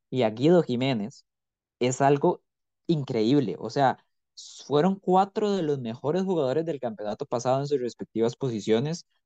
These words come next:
Son jugadores súper importantes para el equipo y los renuevan para mínimo dos mil veinticinco. Bueno, el caso de Cliver Gómez, dos mil veinticuatro. Pero es que no solo es que los renueven, sino que también se los aseguran por un buen tiempo, y eso es algo súper positivo.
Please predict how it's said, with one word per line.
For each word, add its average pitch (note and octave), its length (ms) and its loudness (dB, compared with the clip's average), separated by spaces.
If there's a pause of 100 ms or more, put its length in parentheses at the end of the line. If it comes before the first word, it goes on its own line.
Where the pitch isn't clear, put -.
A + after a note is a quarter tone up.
Son C#3 140 -2
jugadores D3 460 2
súper F#3 400 2
importantes B2 580 -4
para C#3+ 140 0
el A#2+ 80 2
equipo A#2 460 -4
y D3+ 100 0
los B2+ 240 2
renuevan C3 640 0 (240)
para B2+ 300 4
mínimo G3+ 720 -2
dos B2+ 320 4
mil C3+ 240 0
veinticinco. D3+ 640 -4
Bueno, A#2 180 2
el F#2 80 -4
caso B2+ 240 0
de C#3+ 80 0
Cliver C#3+ 320 0
Gómez, D3 260 -4
dos A#2+ 140 -4
mil A2 140 -6
veinticuatro. B2+ 600 -2 (580)
Pero C3 400 4 (160)
es C3+ 140 -2
que D#3+ 100 0
no E3+ 160 0
solo F3 240 0
es F3 100 -2
que F3+ 120 -6
los E3+ 160 4
renueven, B2 480 -2
sino A#2+ 240 -8
que D3+ 120 -2
también B2 320 -2
se D#3 120 0
los C#3+ 180 0
aseguran A2+ 500 -2
por A#2 140 -4
un A2+ 100 -2
buen A#2+ 200 -2
tiempo, G#2 420 -2
y F#2 80 -2
eso A#2+ 140 -4
es C3 80 -6
algo C3+ 260 0
súper C#3 460 -2
positivo. G#2+ 640 0